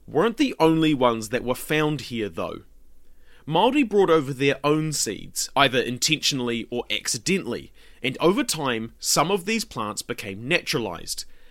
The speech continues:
basically meaning that they were present in the wild and reproduce, thus adapting to the different conditions. The observations made by Cook and his botanist Banks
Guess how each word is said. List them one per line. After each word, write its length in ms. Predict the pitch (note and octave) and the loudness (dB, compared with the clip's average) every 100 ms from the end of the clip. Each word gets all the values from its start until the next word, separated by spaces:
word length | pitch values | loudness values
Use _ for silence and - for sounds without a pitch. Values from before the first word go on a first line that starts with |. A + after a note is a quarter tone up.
| - - | -6 2
basically 420 | C3+ D3 C#3 A#2 | 4 2 -2 -2
meaning 440 | A#2+ A#2 A2 F#2 - | 0 2 0 -2 -2
that 180 | A#2+ - | -2 2
they 140 | A#2 | 2
were 140 | A2 A2 | 2 -4
present 480 | - C#3 C3 A#2 | -2 -2 -2 -4
in 140 | A2+ G#2+ | -8 -8
the 60 | |
wild 520 | G#2+ C#3 C#3 B2 A#2+ - - | -4 0 2 2 -2 -8 -8
and 200 | A2+ G2 | -6 -4
reproduce, 760 | G#2+ A2 G#2+ F#3 C#3 - - - - - | -6 -6 -2 0 0 0 -2 -4 -20 -4
thus 420 | - G#2+ - - - | -2 0 -2 -4 -8
adapting 560 | A#2 F#2+ C3+ - A2 F#2+ - | -6 2 2 2 -8 -10 -14
to 100 | - | -14
the 140 | A#2 A2 | -12 -10
different 400 | A2 - F2+ - | -12 -12 -14 -14
conditions. 760 | G2 F2+ C3 A2 E2 - - - - - C#3 | -10 -2 0 0 -4 -10 -10 -14 -20 -18 -2
The 160 | F3 | 4
observations 720 | A#3 A#3 A3 E3+ - D#3+ B3 D3+ | 4 4 2 4 4 0 -2 0
made 260 | B2 A#2+ | 2 2
by 160 | A2+ G2+ | 0 -2
Cook 400 | - B3 - - | 0 -2 -2 -2
and 220 | A#2 A#2+ G2+ | 2 2 0
his 180 | B2 | -6
botanist 580 | G#2+ B2+ - G#2+ G2+ - | 0 -2 -2 -8 -8 -2
Banks 500 | D#3 F3+ C3 - - | 2 2 2 -2 -4